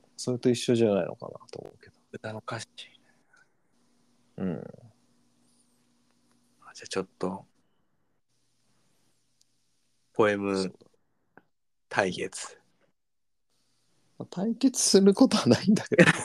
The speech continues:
Speaker 1: <laughs> 何も戦う理由がないんだけど。うん。
Speaker 2: え？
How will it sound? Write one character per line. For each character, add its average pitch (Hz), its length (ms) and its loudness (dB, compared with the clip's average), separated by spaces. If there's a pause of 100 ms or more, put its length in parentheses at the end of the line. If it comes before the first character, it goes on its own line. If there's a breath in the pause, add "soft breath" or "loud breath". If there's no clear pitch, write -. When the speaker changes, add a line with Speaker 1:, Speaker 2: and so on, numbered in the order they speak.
(460)
Speaker 1:
<laughs> - 1800 -2 (240)
何 139 340 4
も 165 120 4
戦 160 140 0 (280)
う - 360 0 (320)
理 131 140 0
由 131 160 4
が 127 100 2
な 120 120 4
い 117 40 6
ん 113 60 0
だ 101 100 -4
け - 100 -10
ど。 - 220 -6 (300)
う - 60 -6
ん。 - 120 -10 (260)
Speaker 2:
え？ 156 240 -6